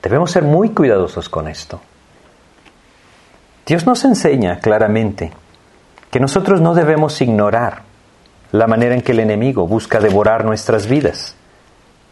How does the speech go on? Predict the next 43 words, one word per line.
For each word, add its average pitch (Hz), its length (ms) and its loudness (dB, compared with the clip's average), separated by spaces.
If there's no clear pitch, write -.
Si - 140 -6
nosotros 127 400 0
recordamos 107 680 0
segunda 110 320 0
de 104 100 -4
Corintios 131 540 -2
capítulo 98 520 -2
dos, - 380 -2
versículo 110 540 0
once, 123 400 -2
él 98 100 0
nos 95 180 -4
dice, 143 400 -4
"Para 143 220 -2
que 165 100 0
Satanás 175 500 0
no 180 140 2
gane 165 240 0
ventaja 143 480 0
alguna 131 380 2
sobre 120 340 -2
nosotros, - 580 -6
pues - 140 -2
no 107 60 0
ignoramos 104 460 0
sus - 180 -8
maquinaciones". 82 920 -8
Al 123 140 0
ignorar 180 360 2
la 254 140 2
verdad 147 420 0
de 117 140 -2
Dios, 92 400 -4
y 98 60 -6
con 92 160 -2
esto 127 240 -4
me 92 80 0
refiero 98 380 0
a 85 40 0
la 78 100 -2
palabra 104 420 0
del 76 100 -4
Señor, 73 360 -14